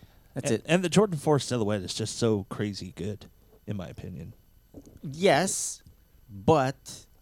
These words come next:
Speaker 1: I realized I haven't worn this shoe. I haven't felt compelled to wear this shoe in a very long time.
Speaker 2: Uh-huh.
Speaker 1: And it made me wonder how much I needed uh,
Speaker 2: The
Speaker 1: this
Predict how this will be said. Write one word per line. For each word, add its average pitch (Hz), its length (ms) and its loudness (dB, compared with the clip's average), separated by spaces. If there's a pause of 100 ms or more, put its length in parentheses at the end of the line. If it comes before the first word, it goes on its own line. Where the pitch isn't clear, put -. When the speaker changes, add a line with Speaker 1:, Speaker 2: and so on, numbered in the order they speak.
(520)
Speaker 1:
I 127 60 4
realized 107 640 0
I 92 80 -2
haven't 101 320 -4 (140)
worn 107 360 -2
this 101 160 -2
shoe. 85 500 -6
I 92 40 -4
haven't 113 340 -6
felt 104 240 -6
compelled 135 600 -4
to 135 100 -2
wear 95 200 -2
this 85 160 -8
shoe 85 360 -6
in 95 140 -8
a 85 60 -8
very 107 460 -2
long 85 240 -6
time. 87 400 -10
Speaker 2:
Uh-huh. 110 260 -6 (800)
Speaker 1:
And 101 600 -2
it 107 180 -4
made 110 320 -2
me 101 500 -4
wonder 95 800 -4 (120)
how 107 160 -2
much 104 300 -4
I 87 120 -4
needed 92 680 -4 (400)
uh, 82 240 -10 (260)
Speaker 2:
The - 140 -6
Speaker 1:
this 101 40 -2